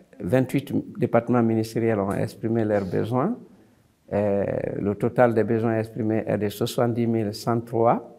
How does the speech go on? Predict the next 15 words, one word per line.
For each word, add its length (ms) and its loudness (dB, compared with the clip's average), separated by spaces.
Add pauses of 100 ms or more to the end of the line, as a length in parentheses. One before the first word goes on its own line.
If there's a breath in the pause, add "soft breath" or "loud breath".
(140)
postes, 400 2 (680 soft breath)
mais 260 2
ce 120 -4
ne 40 -8
sont 180 -4
pas 180 4
tous 200 -4
ces 160 0
besoins 340 2
qui 140 -4
seront 300 -2
satisfaits. 600 -2 (520 loud breath)
Dans 220 0
notre 260 2
projection 800 0